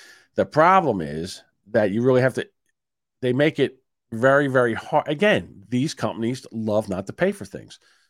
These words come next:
So what they do is they try to find, y-, you know, they,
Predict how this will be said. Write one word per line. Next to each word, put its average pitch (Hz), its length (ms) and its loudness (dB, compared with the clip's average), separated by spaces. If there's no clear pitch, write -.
So 113 100 -6
what 98 120 -4
they 92 120 -4
do 131 580 2
is 90 200 -10
they 95 120 -4
try 95 260 -2
to 117 60 -2
find, - 240 -4
y-, 104 160 -10
you 104 120 -6
know, 90 120 -6
they, 95 160 -6